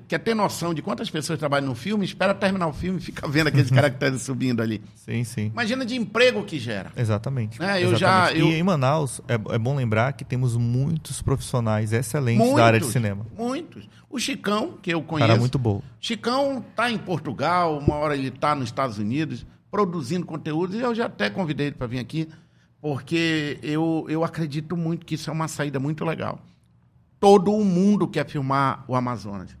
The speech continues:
Speaker 2: E a gente explora pouco isso. É, deveria explorar mais.
Speaker 1: A Índia tá explorando melhor do que a gente.
Speaker 2: Por isso que eu digo
Speaker 1: Bollywood.
Speaker 2: Por
Speaker 1: É?
Speaker 2: isso que eu digo que, assim, eu amo, amo, amo o boi garantido, o boi caprichoso, amo Parintins, amo a cultura do nosso estado.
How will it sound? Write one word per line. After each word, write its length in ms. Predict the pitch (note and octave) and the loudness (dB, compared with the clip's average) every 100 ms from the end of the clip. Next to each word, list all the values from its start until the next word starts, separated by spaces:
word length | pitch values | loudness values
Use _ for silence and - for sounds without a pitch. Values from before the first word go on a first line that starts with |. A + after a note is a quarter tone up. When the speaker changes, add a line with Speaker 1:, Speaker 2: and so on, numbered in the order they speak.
| - _ _ _ _ _ _ _ - | -20 _ _ _ _ _ _ _ -2
Speaker 2:
E 80 | C3 | 2
a 60 | |
gente 160 | C3 C#3 | 4 4
explora 300 | - C#3 C3 | 4 4 4
pouco 340 | - C#3 B2+ A2 | 4 0 0 -4
isso. 260 | G2+ - - - _ _ _ _ - - - | -6 -12 -18 -20 _ _ _ _ -20 -20 -4
É, 120 | A2 A2 | -2 0
deveria 300 | B2 A2 A#2 | 0 2 2
explorar 340 | A#2 - A#2 A#2+ | 2 2 2 4
mais. 140 | D#3 | 4
Speaker 1:
A 40 | |
Índia 460 | E3+ G#3 A3+ D3+ A2 - - _ | 4 4 4 4 0 -2 -18 _
tá 140 | A#2 C3 | -8 -8
explorando 480 | - C3 C3 C3+ | -4 -2 -2 -2
melhor 260 | A#2+ A#2+ C#3 | -4 -2 -2
do 80 | C3 | -4
que 80 | B2 | -8
a 80 | |
gente. 320 | G#2 F#2+ A2 - | -6 -8 -10 -4
Speaker 2:
Por 100 | F#3+ | -2
isso 140 | - | 0
que 60 | F3 | 2
eu 40 | |
digo 220 | C#3 E3+ D#3+ | 4 6 6
Speaker 1:
Bollywood. 520 | D#3+ D3 C#3+ - - - _ | 6 4 0 -2 -12 -20 _
Speaker 2:
Por 140 | - D3 | 6 8
Speaker 1:
É? 40 | |
Speaker 2:
isso 120 | D#3 | 8
que 60 | - | 4
eu 40 | |
digo 300 | C#3 D3 C#3+ | 4 4 2
que, 320 | C3 C#3 B2+ - | 0 0 0 -2
assim, 260 | - B2+ C#3 | -2 -2 4
eu 240 | C3 C#3 C#3+ | 8 12 12
amo, 360 | D3+ C3+ A2 - | 12 10 6 6
amo, 380 | C#3 D3 C3+ B2 | 8 10 10 10
amo 320 | B2+ A#2+ G#2+ | 10 8 4
o 40 | A2 | 4
boi 160 | G#2+ A#2 | 8 8
garantido, 460 | A#2 A2+ - B2 | 8 4 2 2
o 20 | A2+ | 2
boi 120 | A2+ | 2
caprichoso, 560 | A2 A2 - A2 G#2+ C3 | 0 0 0 0 0 2
amo 300 | C#3 C#3+ C3 | 4 6 6
Parintins, 680 | C3 A#2 A2 A2+ G#2+ G#2 - | 6 6 2 0 0 -2 0
amo 240 | C3+ C#3 C3+ | 4 6 4
a 60 | |
cultura 340 | C3 B2+ B2+ A#2+ | 2 4 6 6
do 80 | |
nosso 240 | A#2 A2+ - | 6 4 2
estado. 380 | - G#2 G2+ | -2 -2 -2